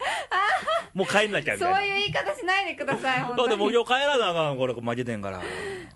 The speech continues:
Speaker 1: まあね、
Speaker 2: うん。
Speaker 1: それがね、悲しいとこですよね。
Speaker 2: なんで、なんで第一試合引くの、抽選で、みたいな。
Speaker 1: <laughs> それはまあ抽選ですから。
Speaker 2: ね。まあ、その高校野球もね、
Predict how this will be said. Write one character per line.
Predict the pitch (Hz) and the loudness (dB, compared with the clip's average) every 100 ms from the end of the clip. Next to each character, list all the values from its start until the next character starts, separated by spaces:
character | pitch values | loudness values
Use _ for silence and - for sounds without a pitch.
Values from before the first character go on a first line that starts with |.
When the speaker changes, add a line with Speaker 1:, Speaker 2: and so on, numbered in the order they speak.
| - | -14
Speaker 1:
ま | 185 | -12
あ | 180 | -10
ね、 | 202 240 277 | -8 -8 -8
Speaker 2:
う | |
ん。 | - | -4
Speaker 1:
そ | 269 | 0
れ | 277 | 0
が | 285 | 0
ね、 | 294 330 | 0 0
悲 | 330 294 320 | 0 -2 -2
し | 349 | -2
い | 262 | -4
と | 285 | -2
こ | |
で | 294 392 | -2 0
す | 381 | -2
よ | 240 | -2
ね。 | 240 294 | -2 0
Speaker 2:
な | 320 | 0
ん | |
で、 | 339 | 0
な | 151 | -4
ん | |
で | 143 | -2
第 | 175 175 | 0 0
一 | 147 | -2
試 | - 160 | 0 2
合 | |
引 | 120 | 2
く | - | -2
の、 | 151 117 | -2 -2
抽 | 135 | -4
選 | 120 117 110 | 0 -2 0
で、 | 110 | -2
み | 95 | -2
た | 92 | -6
い | |
な。 | 87 - - - | -8 -16 -20 -20
Speaker 1:
<laughs> | - - - | -20 -20 -14
そ | - | -4
れ | 294 | -2
は | |
ま | 285 | -2
あ | |
抽 | 269 392 415 | -4 -6 -4
選 | 294 | -4
で | 302 | -4
す | 440 | -4
か | - | -4
ら。 | 190 | -4
Speaker 2:
ね。 | 180 214 110 - | -2 0 0 -2
ま | 254 | -8
あ、 | 262 - - - - - - - | -8 -10 -10 -16 -16 -18 -20 -2
そ | 151 | 0
の | 139 | 2
高 | 160 | 2
校 | 160 | 4
野 | 156 | 2
球 | 139 | -2
も | 104 | -4
ね、 | 120 95 | -2 -4